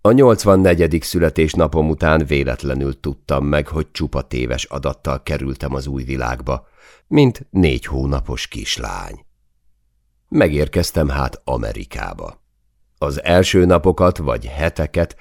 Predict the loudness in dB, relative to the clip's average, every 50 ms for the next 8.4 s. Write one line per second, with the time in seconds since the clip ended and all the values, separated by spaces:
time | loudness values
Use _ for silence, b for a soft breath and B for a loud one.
0 | B B B B B B B 2 2 4 4 4 4 6 4 4 6 4 2 4
1 | 4 2 2 2 0 0 0 0 0 -2 -2 -2 -2 -6 -6 -4 -2 -2 0 0
2 | 0 0 -2 -2 -4 -2 -2 -2 -2 -2 -4 -4 -4 -6 -6 -4 -4 -4 -4 -4
3 | -4 -6 -6 -6 -8 -8 -6 -6 -4 -4 -4 -6 -8 -14 _ -10 -10 -8 -8 -8
4 | -8 -8 -6 -8 -8 -6 -6 -6 -8 -6 -6 -6 -6 -6 -6 -6 -6 -6 -6 -6
5 | -6 -8 -6 -8 -8 -8 -8 -8 -10 -12 -10 -10 -14 -14 -12 -6 -4 -2 0 2
6 | 2 0 0 -2 -4 -4 -4 -2 0 0 2 2 0 0 0 -2 -2 -2 -2 -4
7 | _ -4 -4 -4 -4 -4 -4 -4 -4 -4 -6 -12 -12 -12 -12 -14 -12 -12 -12 -12
8 | -12 -12 -12 -12 -16 -16 _ -20